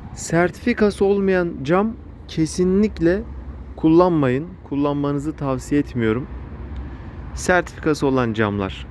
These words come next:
tercih edilmeli. Bu ilk, e, bahsedeceğim sıraydı. Cam tipiydi. Peki bunların açılanları var, açılmayanları var. Mesela bakın bu arka tarafta açılan bir cam.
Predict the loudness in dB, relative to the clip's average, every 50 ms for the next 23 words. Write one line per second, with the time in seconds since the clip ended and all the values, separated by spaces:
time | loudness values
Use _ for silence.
0 | -14 -14 -12 -8 -4 -2 -2 -2 -2 -2 -4 -4 -2 -4 -4 -4 -4 -2 -2 -2
1 | -4 -4 -6 -12 -14 -14 -14 -14 -14 -14 -12 -12 -12 -12 -12 -12 -12 -12 -12 -10
2 | -10 -10 -10 -8 -8 -8 -6 -6 -4 -4 -4 -4 -4 -4 -2 2 4 4 4 4
3 | 0 0 0 0 2 0 0 -4 -8 -10 -10 -8 -10 -10 -10 -10 -10 -8 -6 -2
4 | 0 2 2 2 2 0 0 0 -2 -4 -4 -4 -6 -6 -6 -6 -6 -6 -6 -6
5 | -6 -6 -4 0 2 2 2 2 2 0 -2 0 2 4 4 4 2 0 0 2
6 | 2 2 2 2 0 -2 -4 -4 -6 -10 -12 -14 -14 -14 -10 -2 0 2 2 2
7 | 2 -2 -6 -6 -4 -4 -2 -2 -2 -2 -2 -4 -4 -4 -6 -6 -6 -8 -8 -6
8 | -6 -6 0 2 2 2 4 2 2 2 4 4 4 4 4 2 0 2 2 2
9 | 2 4 4 4 4 4 4 4 2 2 0 0 -2 -2 0 2 2 2 0 0
10 | 0 -2 -2 -2 -2 -2 -2 -4 -4 -4 -4 -6 -4 -2 -2 -2 -2 -4 -2 0
11 | 0 2 2 2 2 2 0 0 0 0 0 0 0 -2 -2 -2 -2 -2 0 2
12 | 2 2 2 0 -4 -6 -4 -2 -2 -2 -2 -4